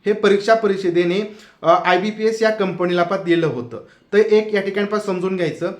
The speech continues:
की परीक्षेचं नियोजन करणं आणि परीक्षा कोण घेणार हे ठरवणं, या गोष्टी पा वेगळ्या आहेत. परीक्षा कोण घेतं यापेक्षा परीक्षेचं नियोजन कोण करतं, तर हे या महत्त्वाच्या गोष्टी आहेत. मग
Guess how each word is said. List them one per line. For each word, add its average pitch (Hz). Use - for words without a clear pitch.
की 214
परीक्षेचं 214
नियोजन 202
करणं 208
आणि 180
परीक्षा 196
कोण 214
घेणार 175
हे 220
ठरवणं, 202
या 190
गोष्टी 180
पा 185
वेगळ्या 180
आहेत. 170
परीक्षा 175
कोण 202
घेतं 190
यापेक्षा 175
परीक्षेचं 175
नियोजन 170
कोण 170
करतं, 160
तर 160
हे 185
या 202
महत्त्वाच्या 170
गोष्टी 165
आहेत. 160
मग 175